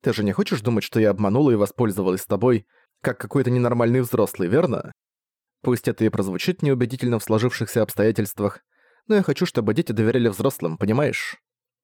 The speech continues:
Я не хочу, чтобы ты стал таким, как я. Есть такое избитое выражение, но я хотела бы, чтобы кто-то сказал мне обратное. "Стань таким, как я, жизнь прекрасна".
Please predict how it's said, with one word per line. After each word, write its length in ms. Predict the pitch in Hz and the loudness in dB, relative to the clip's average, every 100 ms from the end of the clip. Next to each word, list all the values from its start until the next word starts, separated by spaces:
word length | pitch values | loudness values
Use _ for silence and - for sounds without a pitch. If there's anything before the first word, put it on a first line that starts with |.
| _ _ | _ _
Я 260 | 104 110 107 | -2 2 2
не 120 | 101 | 0
хочу, 300 | 104 - 120 | -2 -2 -4
чтобы 240 | - 113 | -2 -4
ты 100 | 98 | -2
стал 300 | 92 - 98 | -4 0 0
таким, 320 | - - 117 104 | 0 0 -2 -2
как 180 | 101 | -2
я. 300 | 107 87 - - _ _ _ _ _ _ - | 2 2 0 -10 _ _ _ _ _ _ 0
Есть 240 | 160 - | 0 0
такое 260 | 104 107 107 | -2 0 -2
избитое 360 | 95 - 113 | -2 -2 0
выражение, 680 | 107 113 117 165 117 101 - _ _ _ _ | 2 0 0 0 2 0 -4 _ _ _ _
но 120 | 208 | 2
я 120 | 196 139 | 4 4
хотела 400 | 123 - 214 127 | 0 2 2 4
бы, 120 | 107 | 0
чтобы 300 | - 143 113 | -2 -2 0
кто-то 260 | - 156 | 0 -2
сказал 340 | - 117 131 117 | -2 0 2 2
мне 180 | 117 104 | 2 2
обратное. 680 | 107 110 - - - - - _ _ _ _ | 2 -2 -2 -8 -8 -14 -18 _ _ _ _
"Стань 380 | - 120 113 | -6 -2 0
таким, 300 | 110 110 117 | -2 0 0
как 200 | 104 95 | 0 -2
я, 280 | 110 117 120 _ _ _ | 2 2 2 _ _ _
жизнь 440 | - - 175 143 123 | -8 0 0 2 0
прекрасна". 800 | - 120 98 - - - - | 0 0 -2 -4 -8 -10 -12